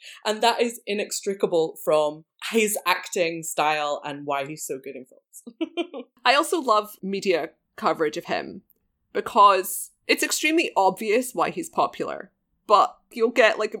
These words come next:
Speaker 2: film articles that just, like, don't understand the concept of a
Speaker 1: Yeah.
Speaker 2: twink. <laughs> You know, which is just, like,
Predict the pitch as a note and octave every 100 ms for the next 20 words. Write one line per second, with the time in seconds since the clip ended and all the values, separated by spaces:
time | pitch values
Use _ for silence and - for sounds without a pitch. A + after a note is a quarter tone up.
0 | - A3+ G#3 G3 G3 - E3 - E3 G#3+
1 | F#3+ - F#3+ D#3 F3+ - E3+ E3 F#3+ E3
2 | E3 F3+ E3+ F3+ E3+ C#5 D4+ A#3 - -
3 | - - - - - - E5 - A4 G#4+
4 | F4+ F#4+ D4 F4+ F#4+ D#5 F#4+ A4+ F4+ C#4
5 | D4 G4+ G4+ - - D4+ C#4 C4+ -